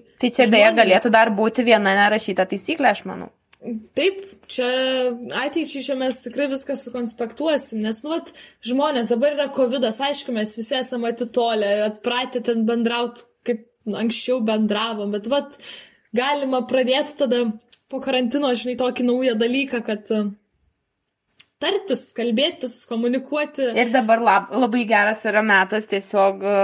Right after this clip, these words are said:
Speaker 1: mokytis va, iš mūsų podcast'o, pasiklausyti,
Speaker 2: Taip.
Speaker 1: kaip viskas vyksta.
Speaker 2: <laughs>
Speaker 1: Kokios taisyklės, ypač pirmakursiai, kur dar ilgai gal negyveno ir yra dabar savo gimtuose miestuose. Ir, ir,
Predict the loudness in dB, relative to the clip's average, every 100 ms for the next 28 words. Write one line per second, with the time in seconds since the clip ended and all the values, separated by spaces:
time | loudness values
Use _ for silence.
0 | 4 2 -2 -8 _ -4 0 0 0 -2
1 | -4 -4 0 0 0 -2 2 2 2 2
2 | 2 4 6 6 4 0 -4 -2 -4 -4
3 | -4 -4 0 0 0 -2 -4 -4 -2 0
4 | 2 0 0 0 -2 -4 -18 -18 -2 2
5 | 4 4 2 0 -2 -2 0 0 0 -2
6 | -2 -4 -6 -20 _ _ -6 0 2 2
7 | 0 -2 -2 -6 2 4 4 2 -2 -2
8 | 4 4 4 0 0 6 6 6 2 0
9 | -2 -2 0 0 0 0 2 2 2 -2
10 | -2 -2 -2 -2 -2 -2 -2 0 0 -2
11 | _ _ _ _ _ _ _ _ _ -16
12 | -16 _ -20 -20 _ _ 4 6 6 4
13 | -2 -2